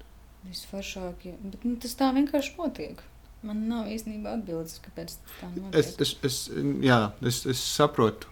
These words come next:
Speaker 2: ka
Speaker 1: Tā tas vienkārši ir.
Speaker 2: Bet kāpēc? Kas ir tas, kas, ā, tad, kad, ā, es
Speaker 1: Jo, protams, ka tu, nu, tā kā, nu, ne... Sākuma posmā jau tev negribēsies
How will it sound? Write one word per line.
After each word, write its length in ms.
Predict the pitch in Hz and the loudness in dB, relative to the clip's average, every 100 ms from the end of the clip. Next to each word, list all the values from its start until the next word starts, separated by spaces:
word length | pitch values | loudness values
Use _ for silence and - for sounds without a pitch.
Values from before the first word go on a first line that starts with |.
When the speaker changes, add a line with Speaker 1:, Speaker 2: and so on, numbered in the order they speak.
| - | -18
Speaker 2:
ka 160 | - 117 | -6 0
Speaker 1:
Tā 100 | 110 | 2
tas 200 | 110 110 | 2 0
vienkārši 640 | 226 233 233 220 - - | 0 0 0 -2 -2 -2
ir. 180 | 254 196 - - - | -2 -4 -10 -18 -12
Speaker 2:
Bet 200 | - 127 | -4 -2
kāpēc? 480 | 131 127 139 104 - | -2 2 2 2 -2
Kas 220 | 135 - | -4 0
ir 140 | 117 | -2
tas, 200 | - 127 | 0 -4
kas, 200 | - - - - | -2 -6 -4 -2
ā, 160 | 110 107 107 - - - - - - - - - - - - - - - - - - | 0 2 -2 -8 -20 -20 -20 -20 -20 -20 -20 -20 -20 -20 -20 -20 -20 -18 -16 -16 -14
tad, 280 | - 135 127 | 0 2 4
kad, 200 | 131 110 | 4 6
ā, 180 | 117 110 107 107 107 - | 6 6 6 4 0 -4
es 140 | 120 | 0
Speaker 1:
Jo, 80 | 220 | 2
protams, 340 | 233 285 254 | 4 6 4
ka 120 | - | 2
tu, 120 | 196 208 | -4 0
nu, 200 | 214 220 | 2 2
tā 140 | 202 | 0
kā, 200 | 208 202 185 175 - | -4 0 0 -2 -4
nu, 160 | 202 | -2
ne... 120 | 208 208 202 - - - 196 - - - - - - - - - - - - - - - - - - - - - | -2 -2 -4 -6 -14 -14 -14 -14 -16 -16 -16 -16 -16 -18 -18 -18 -20 -20 -20 -18 -18 -16 -12 -12 -12 -14 -18 -18
Sākuma 480 | - - 226 220 180 | -10 -2 0 0 -4
posmā 440 | 165 185 202 196 170 | -4 -4 -4 -6 -4
jau 140 | 165 | -6
tev 160 | 165 175 | -6 -8
negribēsies 760 | 180 214 220 170 156 156 156 | -6 -4 -4 -2 -4 -4 -6